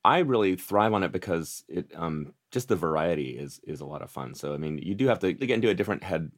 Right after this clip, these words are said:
headspace, especially, I mean, the, the difference between, uh, sound design and music is less, um, striking than the difference between both of them and voice direction, because for that, you're, you're, you're in the booth, you're <laughs> locked in the booth for however many hours,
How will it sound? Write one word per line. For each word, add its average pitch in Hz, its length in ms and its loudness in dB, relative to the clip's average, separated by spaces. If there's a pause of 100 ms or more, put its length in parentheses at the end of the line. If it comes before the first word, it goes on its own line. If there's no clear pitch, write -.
headspace, 85 460 -2
especially, 110 480 0 (180)
I 110 40 -4
mean, 110 100 4
the, 117 160 2 (320)
the 120 80 2
difference 160 300 0
between, 104 560 -2 (340)
uh, 50 120 -20 (160)
sound 110 320 2
design 90 360 0
and 80 140 -2
music 82 520 -2 (320)
is 82 180 -2
less, 92 540 0 (140)
um, 73 360 -6 (380)
striking 80 640 -2 (120)
than 80 180 -2
the 78 80 -4
difference 80 260 -6
between 78 260 -6
both 80 220 -4
of 71 80 -6
them 73 180 -6
and 69 240 -8
voice 73 220 -6
direction, 101 380 -4
because 82 260 -6
for 85 120 -2
that, 87 220 0
you're, 73 280 -4 (760)
you're, 71 140 -6
you're 73 220 -6
in 123 140 4
the 123 60 4
booth, 101 300 2
you're 82 100 0
<laughs> 95 60 6
locked 104 160 2
in 131 80 4
the 107 60 4
booth 98 200 2
for 85 160 -2
however 90 260 2
many 85 220 0
hours, 80 440 -2